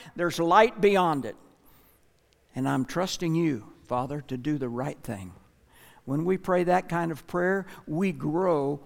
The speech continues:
ma-, spiritually mature. We mature in our faith. And offense cannot stop us. The enemy cannot create division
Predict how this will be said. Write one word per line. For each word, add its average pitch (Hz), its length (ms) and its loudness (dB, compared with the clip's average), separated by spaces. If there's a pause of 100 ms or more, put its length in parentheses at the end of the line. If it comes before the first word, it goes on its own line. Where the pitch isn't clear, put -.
(140)
ma-, 151 140 0
spiritually 160 920 -2 (300)
mature. 156 680 -2 (480)
We 185 120 2
mature 190 560 6
in 170 240 -2
our 165 160 0
faith. 165 680 -4 (1040)
And 147 160 -2
offense 170 580 -2
cannot 151 460 -4
stop - 420 -4
us. - 380 -6 (360)
The 151 220 0
enemy 151 400 0 (160)
cannot 170 500 0
create 160 540 0
division 139 680 2